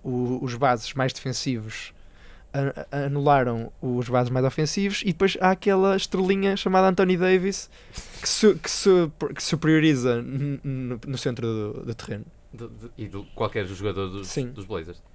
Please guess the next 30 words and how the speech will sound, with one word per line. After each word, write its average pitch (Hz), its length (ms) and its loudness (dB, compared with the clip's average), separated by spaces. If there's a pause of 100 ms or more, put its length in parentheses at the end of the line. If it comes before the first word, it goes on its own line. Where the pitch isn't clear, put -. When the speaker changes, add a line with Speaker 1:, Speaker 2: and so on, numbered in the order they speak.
(200)
Speaker 2:
E 127 120 0
Speaker 1:
E - 20 6
Speaker 2:
acho 120 160 4
que 113 80 -4
Speaker 1:
ninguém 120 100 2
Speaker 2:
uma 127 40 -4
coisa 123 200 0
Speaker 1:
consegue 117 100 0
Speaker 2:
importante, 113 420 -4
só, 104 240 -4
só 120 160 -8
para, 104 340 -8
antes 104 240 -10
de 110 60 -4
acabarmos, 98 600 -6
é 104 360 -4 (400)
falar 110 280 0
da 113 120 -2
forma 113 340 -4
como 110 280 -8
o 101 320 -8 (100)
Terry 107 200 0
Stotts 98 340 -6
foi 104 140 -6
outcoached 98 640 -8
completamente 101 720 -6
pelo, 92 480 -8 (140)
pelo 95 140 -6
Alvin 92 160 -6
Gentry. 90 360 -10